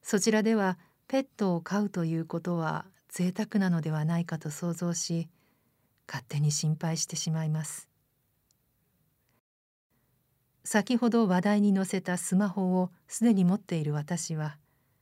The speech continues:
ペットの話題につい引き込まれて、時々写真や動画に見入ってしまいます。個人で飼うことのできない人たちも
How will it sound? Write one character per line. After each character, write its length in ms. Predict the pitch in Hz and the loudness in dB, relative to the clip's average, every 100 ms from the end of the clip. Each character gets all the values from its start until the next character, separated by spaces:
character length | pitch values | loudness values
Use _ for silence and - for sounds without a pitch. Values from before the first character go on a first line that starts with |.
| _ _ _ _ _ | _ _ _ _ _
ペ 100 | - | -2
ッ 40 | 247 | -2
ト 220 | - 196 | 2 2
の 140 | 170 | 4
話 140 | 160 160 | 2 2
題 200 | 185 185 | 2 4
に 140 | 185 180 | 2 0
つ 180 | - 240 | 0 2
い 80 | |
引 60 | 180 - | 2 -2
き 100 | - 190 | -6 -6
込 180 | 202 | 0
ま 140 | 190 185 | 0 0
れ 140 | 160 | -2
て、 280 | - 143 151 _ _ _ _ _ _ _ _ - | -6 -8 -8 _ _ _ _ _ _ _ _ -4
時 180 | 214 214 | 0 2
々 440 | 220 208 214 208 _ _ _ _ - | 2 4 2 0 _ _ _ _ -10
写 140 | - 151 | -4 -2
真 280 | - 196 190 | 2 4 4
や 160 | 180 | 2
動 220 | 170 180 | 2 2
画 120 | 202 196 | 4 4
に 120 | 190 | 4
見 200 | 185 190 | 6 4
入 20 | |
っ 40 | |
て 180 | - 175 | 0 -6
し 120 | - | -4
ま 140 | 160 156 | -2 -2
い 80 | 156 | -2
ま 100 | 156 | -4
す。 280 | - - _ _ _ _ _ _ _ _ _ _ _ _ _ _ _ _ _ _ _ _ _ - | -8 -16 _ _ _ _ _ _ _ _ _ _ _ _ _ _ _ _ _ _ _ _ _ -6
個 160 | - 240 | 0 6
人 240 | 226 202 | 6 6
で 100 | 180 | 4
飼 220 | - 208 | 0 -2
う 40 | 202 | 0
こ 140 | 175 | 0
と 100 | 165 | 0
の 120 | 156 | 0
で 160 | 165 165 | 0 0
き 120 | 202 | 0
な 140 | 190 | 0
い 80 | 165 | 0
人 220 | 151 180 | -2 -6
た 140 | 175 151 | -6 -6
ち 160 | - 151 | -4 -2
も 200 | 143 | -4